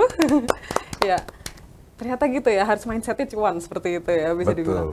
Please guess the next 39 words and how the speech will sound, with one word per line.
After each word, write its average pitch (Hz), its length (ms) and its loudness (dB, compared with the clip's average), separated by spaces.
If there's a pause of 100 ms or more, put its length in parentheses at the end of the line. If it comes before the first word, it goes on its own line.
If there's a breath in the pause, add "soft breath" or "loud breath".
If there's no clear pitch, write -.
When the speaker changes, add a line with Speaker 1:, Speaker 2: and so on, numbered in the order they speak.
(140)
Speaker 1:
Kalau 185 240 -6
mau 185 160 -8
kaya 220 400 -6
harus 233 240 -10
jadi 208 240 -6
pengusaha. 208 560 -12
Speaker 2:
Pengusaha. 78 720 -2
Speaker 1:
Itu - 80 -16
yang 180 160 -4 (500)
di-highlight 170 540 -6 (260)
di 170 160 -8
sini 175 320 -8
ya, 160 80 -10
Tribuners, 160 480 -8
di 170 80 -6
Tribun 165 320 -8
Topik 160 240 -10
kali 156 240 -12
ini. 151 160 -14 (320 soft breath)
Menarik 196 240 -4
sekali 226 320 0
insight-nya. 208 400 -4
Terima 214 240 -8
kasih 214 320 -6
Bang 196 160 -4
Speaker 2:
Terima 190 320 0
Speaker 1:
Stefanus 196 160 2
sudah 190 160 0
Speaker 2:
kasih. 110 160 2
Speaker 1:
hadir 202 320 -2
di 196 160 -8
studio 185 320 -6
Tribun 185 320 -8
Jateng 170 400 -2
dan 107 320 -2
Speaker 2:
Tribun. - 160 -20
Speaker 1:
berkenan 190 480 -2
untuk 190 320 -6
diwawancarai 185 880 -4